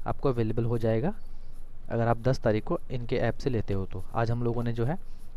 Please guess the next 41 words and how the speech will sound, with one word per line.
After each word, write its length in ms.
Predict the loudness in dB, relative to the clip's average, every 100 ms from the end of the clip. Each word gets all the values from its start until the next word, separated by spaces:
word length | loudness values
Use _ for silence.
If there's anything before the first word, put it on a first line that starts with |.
| -4
सामान्य, 380 | 0 0 0
अ, 420 | 0 0 -2 0 0
ज्ञान 240 | 2 2
के 120 | 2
बारे 180 | 2 2
में 120 | 0
देखा 260 | 0 0 0 -2 -6 -6 -4
कि 60 | -2
इसमें 200 | -2 0
कैसे 240 | 0 0
क्वेश्चंस 360 | -2 -2 -2 0
आ 80 | 0
रहे 100 | 0
हैं 60 | -2 -4
और 80 | -2
मतलब 200 | -2 -2
कैसा 240 | 0 2
ये 100 | 2
बुक 240 | 2 -2 -2
है, 100 | -4 -2
उसके 200 | -2 2
बारे 160 | 2
में 60 | 2
हम 60 | 2
लोगों 120 | 0
ने 60 |
ओवरव्यू 340 | 2 2 0 0
किया। 160 | 0 0 -4 -4 0
वैसे 260 | 0 2 2
ही 40 |
मैं 160 | 2 -2 -2 -2 -2
आपको 280 | 0 2
सारे 380 | 0 2 4 4
के 80 | 4
सारे 260 | 2 2 0 -4 -4 -4 -2
इन 100 | -2
बुक्स 220 | 0 -2
के 100 | 0
बारे 220 | 2 2
में 120 | 2
भी 100 | 0